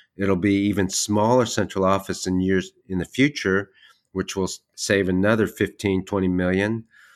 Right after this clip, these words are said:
So we'll be able to put the money we save into the salaries of teachers. Two hundred fifty million dollars in contracted services. Let me just give you an example. Uh, I won't name the vendor because they might get mad at me, but we have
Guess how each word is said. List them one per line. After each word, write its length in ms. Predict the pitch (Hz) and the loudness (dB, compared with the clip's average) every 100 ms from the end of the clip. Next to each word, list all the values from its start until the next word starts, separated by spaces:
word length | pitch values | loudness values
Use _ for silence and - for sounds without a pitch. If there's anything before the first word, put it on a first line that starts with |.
| _ _ | _ _
So 200 | - 110 | 0 2
we'll 160 | 110 151 | 2 2
be 220 | 147 131 | 2 2
able 320 | 120 117 117 | 2 2 0
to 180 | 110 98 | -4 -8
put 460 | - - 123 123 - | -8 -4 -4 -4 -2
the 120 | 101 | 0
money 340 | 98 110 123 | 2 2 2
we 180 | 113 113 | 2 0
save 540 | 110 - 98 98 95 - | -2 0 2 2 0 -4
into 340 | 98 95 104 | -8 -8 -6
the 100 | 90 | -6
salaries 560 | - - 95 95 90 90 | -4 0 2 2 0 -4
of 140 | - | -10
teachers. 520 | - 117 113 82 73 - _ _ - _ - | -4 -4 -4 -8 -14 -16 _ _ -20 _ 0
Two 140 | 160 | 2
hundred 280 | 151 113 - | 4 4 2
fifty 220 | 120 113 | 0 2
million 360 | 104 113 107 98 | 4 4 2 2
dollars 320 | 101 110 104 | 2 2 -2
in 80 | 90 | -4
contracted 580 | 107 101 104 98 90 | -4 -4 -4 -6 -8
services. 440 | - 107 92 87 80 | -6 -4 -4 -6 -4
Let 140 | 104 | -2
me 60 | 104 | -4
just 220 | 92 - | -6 -4
give 120 | 98 | 0
you 60 | 95 | 0
an 80 | 87 | 0
example. 580 | 85 110 117 90 87 _ _ - _ _ _ | -2 -4 -4 -6 -8 _ _ -20 _ _ _
Uh, 280 | 95 92 85 98 | -6 -4 -4 -2
I 100 | 107 | 0
won't 240 | 110 110 | 2 0
name 260 | 104 101 98 | 2 2 2
the 120 | 85 | 0
vendor 360 | 73 95 101 92 | 0 2 2 -2
because 280 | 87 87 | -4 -6
they 80 | 87 | -4
might 300 | 87 87 - | -2 -2 -4
get 200 | 87 76 | -6 -6
mad 280 | 82 82 90 | -4 -2 -2
at 100 | 76 | -4
me, 240 | 101 104 _ _ _ _ | -6 -8 _ _ _ _
but 260 | 101 95 - _ _ _ - | -2 -2 -6 _ _ _ 0
we 140 | 147 | 2
have 260 | 143 127 | 4 2